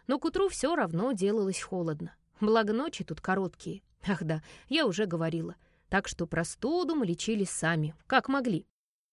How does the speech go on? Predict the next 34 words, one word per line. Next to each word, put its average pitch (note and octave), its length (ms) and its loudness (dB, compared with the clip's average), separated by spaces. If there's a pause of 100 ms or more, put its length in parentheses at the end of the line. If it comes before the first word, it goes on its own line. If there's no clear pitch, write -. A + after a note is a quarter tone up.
Любимый C4 380 2
постулат C4 560 0
местных A#3 340 0
целителей C4 560 2
из F3+ 100 2
доступных F#3+ 640 -2
кошельку G3+ 540 0
был B3+ 260 2 (220)
«в - 100 -18
крифе, F4 540 4
в - 100 -12
косе, F#4 460 2
лишь A#3+ 280 2
бы G3 140 4
срослось, E3 680 0 (180)
а F3 140 2
не D#3+ 120 0
срастется, B3 800 0
так A3 160 -2
обойдется». E3+ 760 0 (360)
Мою B3+ 260 4
ногу, B3 240 2
видно, A3 320 0
когда-то A3 400 2
по A#3 100 -2
тому A3+ 240 2
же B3 120 -2
принципу E4+ 480 -2
лечили. E3+ 440 -4 (300)
Ладно, C#4+ 300 6
хоть - 240 -2
первым A#3 340 4
вариантом F#3+ 500 2
ограничилась. F3 760 -2